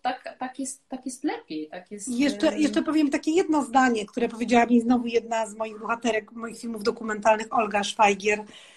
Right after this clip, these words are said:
Speaker 2: że błąd jest jak nawóz, że nasze błędy są najlepszą rzeczą, która nam się, mm, przydarzyła, bo, bo wiemy coś o sobie, o życiu, o ludziach.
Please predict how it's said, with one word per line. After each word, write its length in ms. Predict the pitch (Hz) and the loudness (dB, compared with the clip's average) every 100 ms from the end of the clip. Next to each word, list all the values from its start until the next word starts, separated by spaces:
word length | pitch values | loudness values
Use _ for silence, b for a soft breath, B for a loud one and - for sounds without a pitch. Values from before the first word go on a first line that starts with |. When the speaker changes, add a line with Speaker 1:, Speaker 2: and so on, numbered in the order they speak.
| b b 233 | b b 2
Speaker 2:
że 260 | 202 226 | 6 8
błąd 440 | 196 214 311 370 330 | 8 8 10 10 6
jest 180 | 320 | 6
jak 160 | 311 - | 4 6
nawóz, 560 | 262 202 180 180 - - | 6 6 0 -12 -16 -12
że 240 | 214 233 247 | -6 -4 4
nasze 320 | 233 294 294 | 6 6 4
błędy 640 | 233 285 262 233 233 247 | 6 8 8 6 0 -4
są 200 | - 269 | 0 2
najlepszą 500 | 254 262 320 - 302 | 4 4 2 2 2
rzeczą, 260 | 277 285 277 | 2 0 0
która 280 | 277 269 262 | 4 6 6
nam 160 | 247 | 4
się, 120 | 247 | 2
mm, 280 | 247 247 254 | -2 -2 -2
przydarzyła, 640 | - 247 247 220 214 - - | -4 2 2 2 -4 -6 -12
bo, 240 | 240 214 254 | -6 -4 -2
bo 200 | 247 277 | -2 0
wiemy 480 | 233 247 294 226 180 - _ | 6 10 10 8 6 -2 _
coś 400 | - 175 - - _ | -6 -4 -8 -16 _
o 60 | - | -10
sobie, 320 | 185 175 247 - | -8 -6 -8 -2
o 100 | 208 | 2
życiu, 400 | 175 190 220 269 | 4 2 0 2
o 80 | 226 | 6
ludziach. 500 | 208 180 190 190 | 8 6 0 -4